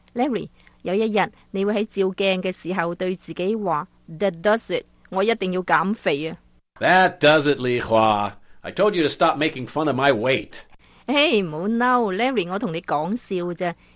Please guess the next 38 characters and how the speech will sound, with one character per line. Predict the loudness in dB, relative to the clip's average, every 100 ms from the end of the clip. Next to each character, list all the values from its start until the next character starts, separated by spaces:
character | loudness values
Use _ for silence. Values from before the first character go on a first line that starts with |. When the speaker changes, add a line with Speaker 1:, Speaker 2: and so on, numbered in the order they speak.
| -14
Speaker 1:
而 | -12
且 | -6 -2 -2
我 | -2 -2
發 | -2
現 | -2 -2
你 | -2
最 | 0 0
近 | 0 -2
好 | -2
似 | -4
瘦 | -4 -2 -2 -2
咗， | 0 0 -2 _ _
你 | -4
係 | 0
咪 | 0
食 | -2 -6
咗 | -6 -4
啲 | 0
咩 | 0
減 | 0 -2 -4
肥 | -4 -8
餐 | -8 -6 -4 -6
啊？ | -8 -14 _ _
Speaker 2:
A | -10 -10
special | -6 -6 -4 -6 -8
diet? | -6 -4 -4 -6 -10 -16 _ _
No | -8 0 4
way. | 4 2 0 -2 -6 -18 -20 -8
All | 0 2
those | 4 0 0
diet | 2 2 2 0
books | -2 -4 -4
and | -10
special | -4 -4 -2 -6
foods | -6 -4 -2 2
are | 4
a | 6
racket. | 6 4 4 2 -4